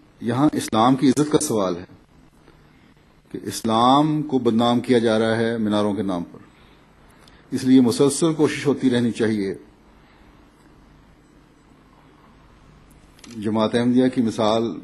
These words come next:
दें, दुनिया के सामने पेश करें कि दुनिया के एक सौ पचानवे ममालिक में जमात कायम है अलग हल से।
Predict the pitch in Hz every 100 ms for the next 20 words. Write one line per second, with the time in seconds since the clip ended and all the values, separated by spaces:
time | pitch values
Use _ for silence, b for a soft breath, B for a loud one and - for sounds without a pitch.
0 | - - 101 101 113 104 104 107 101 107
1 | 101 101 98 - 98 85 - - _ _
2 | b b b b b - 98 107 117 127
3 | 131 117 120 110 107 123 143 143 131 113
4 | 110 117 107 104 101 - 92 92 92 90
5 | 87 90 82 -